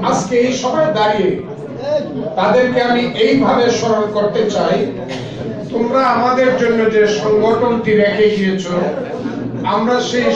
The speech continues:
সংগঠনটির উত্তরাধিকার অত্যন্ত যোগ্যভাবে ধরে রেখেছি। তোমরা শান্তিতে ঘুমাও আমার পূর্বসূরীরা। আমি তাদেরকে সেইভাবে স্মরণ করছি। নরসিংদী আসলে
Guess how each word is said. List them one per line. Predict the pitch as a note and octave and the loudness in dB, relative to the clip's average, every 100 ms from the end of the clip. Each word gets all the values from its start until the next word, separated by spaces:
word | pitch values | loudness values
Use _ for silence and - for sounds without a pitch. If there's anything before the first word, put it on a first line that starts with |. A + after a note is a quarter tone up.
| - | 0
সংগঠনটির | A3 A#3 B3+ B3+ A#3 - A#3+ A3+ | -2 0 0 0 -2 -2 0 2
উত্তরাধিকার | A3 - A3 A3 A3 G#3+ G#3+ G#3+ | 0 0 2 2 2 0 2 2
অত্যন্ত | G#3 B3 A3+ A3 G3 A3 | 0 0 0 2 0 2
যোগ্যভাবে | A3 - G#3+ G#3 G3 G#3 F3 | 2 4 2 2 0 0 0
ধরে | E3+ G3+ | 0 0
রেখেছি। | G3 G#3 F3+ F3+ F#3 B3 - - - D3+ - | 0 -2 -4 0 0 0 -4 -6 -6 -6 -2
তোমরা | G#3+ A3+ A3+ | 2 4 4
শান্তিতে | A3 - G#3+ A3 A3 G3+ F#3 F3+ | 2 0 -2 -2 -2 -2 -2 -2
ঘুমাও | E3+ F3 F3 E3+ | 0 2 4 2
আমার | E3+ E3 C#3 - | 2 2 0 2
পূর্বসূরীরা। | F3+ E3 D#3+ D#3+ D3 C#3 C3 F3 F3+ E3 D#3 D3+ - - - - - | 2 4 2 4 4 2 0 -4 -4 -6 -6 -8 -8 -12 -14 -12 -4
আমি | G#3 A3 | 0 0
তাদেরকে | A#3 A#3+ A#3+ A#3+ G3+ | 2 2 2 2 2
সেইভাবে | G#3 G#3+ - A3 G3+ | 4 2 4 4 4
স্মরণ | F3+ F3+ F#3 E3+ D3 | 2 0 0 0 0
করছি। | C#3+ - - - - - C3+ C3+ - - D3+ D3 C3+ C3+ D3 D#3 E3+ E3+ | -2 -4 -10 -12 -14 -14 -12 -12 -12 -14 -12 -10 -8 -8 -8 -8 -6 -2
নরসিংদী | E3 - - C4+ D4 | 0 0 0 0 2
আসলে | D4 B3+ - C4+ | 2 0 0 0